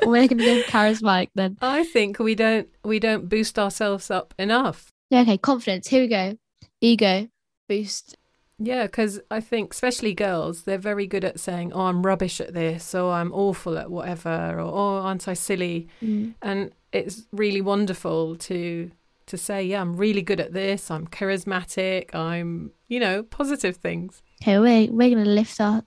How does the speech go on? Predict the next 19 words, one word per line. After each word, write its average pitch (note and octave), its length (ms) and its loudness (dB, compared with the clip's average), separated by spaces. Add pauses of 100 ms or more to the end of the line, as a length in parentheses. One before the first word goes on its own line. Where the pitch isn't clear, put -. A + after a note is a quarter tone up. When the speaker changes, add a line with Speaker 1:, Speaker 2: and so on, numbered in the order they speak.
Speaker 1:
ourselves G3+ 480 0
up, G3 240 -4
okay? A3 280 0
Speaker 2:
Yeah, G#3+ 400 -4
Speaker 1:
Okay, F#3+ 200 0
Speaker 2:
go G3 60 4
Speaker 1:
I'm G3+ 180 2
Speaker 2:
for G#3 80 2
it. G#3+ 100 2
Speaker 1:
real, B3+ 600 4
real A#3 340 4
charismatic, G3+ 800 -2
you G3 80 0
know? G3+ 320 0 (420)
Speaker 2:
Mm-hmm. A#3+ 320 4
Speaker 1:
So A3+ 720 4 (160)
full A3 380 2
of G#3+ 160 -2
charisma. G3+ 640 0